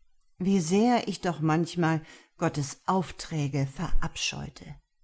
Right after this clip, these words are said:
Doch wie es immer war, wenn das Licht in der Dunkelheit leuchtete, so fühlten sich auch die Wesen der Hölle vom Licht unwiderstehlich angezogen. Schritt für Schritt kamen sie näher,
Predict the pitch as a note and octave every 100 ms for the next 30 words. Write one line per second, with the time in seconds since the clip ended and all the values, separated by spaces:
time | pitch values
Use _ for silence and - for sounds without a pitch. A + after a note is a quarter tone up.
0 | _ _ _ _ _ _ _ F#3+ F#3 -
1 | A3+ A#3 - G#3 G#3+ G3 E3+ E3 F3 D#3+
2 | E3 D3+ C#3+ E3 D#3+ - D3+ D3 C#3+ F3
3 | E3+ - D#3 D#3 D#3+ D#3 D#3+ - D3 D#3
4 | D#3 - - _ _ _ - G3 - B3
5 | A3 F#3 F#3 F#3 F3 G#3 F3+ F3+ E3+ E3
6 | F3 F#3+ F3+ F3+ C3 C#3 - E3 D#3+ D#3+
7 | D#3 - - - F#3 F3 D3+ C#3+ C#3 C3+
8 | - D3 D3 D#3 - E3+ C3 C3+ - B2+
9 | B2 B2 C3 - _ _ _ - - E3+
10 | D#3 - _ - F#3 E3+ - F#3 C#3+ -
11 | - D#3+ D3+ D3+ D#3 E3+ D#3+ D3 C#3